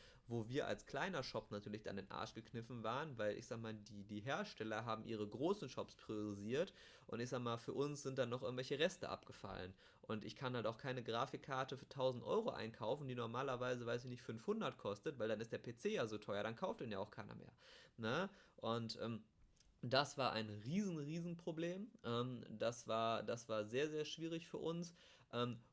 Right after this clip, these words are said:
um dann auch, ähm, ja, zu gucken, okay, was kriegen wir ran, was kriegen wir zu vernünftigen Preisen ran, was kriegen wir aber auch verkauft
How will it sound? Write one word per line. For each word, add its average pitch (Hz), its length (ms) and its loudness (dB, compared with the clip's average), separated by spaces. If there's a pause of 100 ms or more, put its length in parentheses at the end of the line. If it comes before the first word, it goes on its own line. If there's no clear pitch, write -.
um 170 220 4
dann 143 260 4
auch, 147 640 2
ähm, 117 300 -2
ja, 127 460 0
zu 135 160 -6
gucken, 170 380 -4
okay, 123 300 -2
was 120 200 0
kriegen 120 340 -6
wir 101 160 -2
ran, 143 400 0 (320)
was 120 240 0
kriegen 139 160 -6
wir 127 80 -4
zu 123 140 -4
vernünftigen 127 420 -4
Preisen 120 380 -2
ran, 151 260 -2
was 123 220 0
kriegen 147 200 -2
wir 127 80 2
aber 107 160 0
auch - 120 -2
verkauft - 720 0